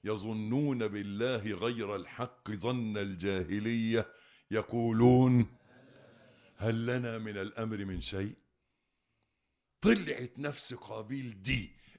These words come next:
اللي بتقول هم نفس، همه نفسه بس، مش مهم أخوه، مش مهم أخته، مش مهم أبوه، المهم هو يقول: "أنا كقابيل لما جوزك أختي استفدت إيه؟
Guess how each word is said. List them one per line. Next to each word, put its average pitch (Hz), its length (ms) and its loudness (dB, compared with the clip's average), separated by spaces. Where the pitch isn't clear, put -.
اللي 156 280 0
بتقول 208 760 10
هم 220 240 10
نفس، 240 320 8
همه 277 420 4
نفسه 233 560 6
بس، 160 440 2
مش 160 240 0
مهم 254 260 10
أخوه، 247 480 2
مش 139 160 -2
مهم 262 260 8
أخته، 277 440 4
مش 151 160 -2
مهم 254 300 8
أبوه، 254 400 2
المهم 202 460 6
هو 185 500 12
يقول: 247 540 10
"أنا 285 380 10
كقابيل 151 840 4
لما 170 240 0
جوزك 170 560 2
أختي 123 360 -2
استفدت - 520 -10
إيه؟ 107 220 -6